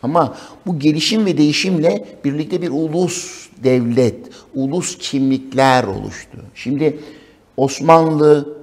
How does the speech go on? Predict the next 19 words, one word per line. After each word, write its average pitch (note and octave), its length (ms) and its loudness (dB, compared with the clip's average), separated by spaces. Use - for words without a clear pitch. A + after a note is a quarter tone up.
yeni C#3 220 4
Osmanlı D3+ 600 4
ne? A3+ 240 2
Bir F3+ 100 0
orta F3 280 0
çağ C#3+ 320 -6
devleti F#2+ 380 -6
Osmanlı. G2 600 -10
Orta C#3 260 2
çağda C#3+ 380 0
başarılıydı F3+ 840 2
ama C3 320 4
gelişim C#3+ 420 4
ve C#3 120 4
değişim C3+ 500 2
yüzünden A#2 600 2
başarılı F#3 640 2
olamamaya D#3 760 6
başladı. A2 680 -2